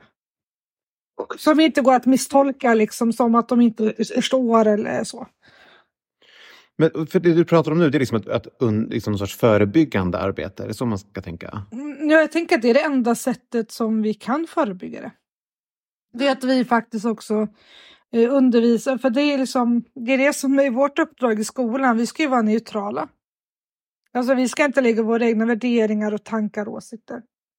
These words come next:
Speaker 2: Utan vi behöver ju också, det, för det är viktigt att eleverna också får en,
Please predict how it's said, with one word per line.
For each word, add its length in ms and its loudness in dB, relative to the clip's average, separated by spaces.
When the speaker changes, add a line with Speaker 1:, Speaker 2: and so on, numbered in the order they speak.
Speaker 2:
Utan 360 4
vi 160 0
behöver 280 2
ju 80 2
också, 380 -4
det, 140 0
för 120 -4
det 60 0
är 80 2
viktigt 340 -4
att 180 0
eleverna 480 2
också 260 -6
får 380 0
en, 400 0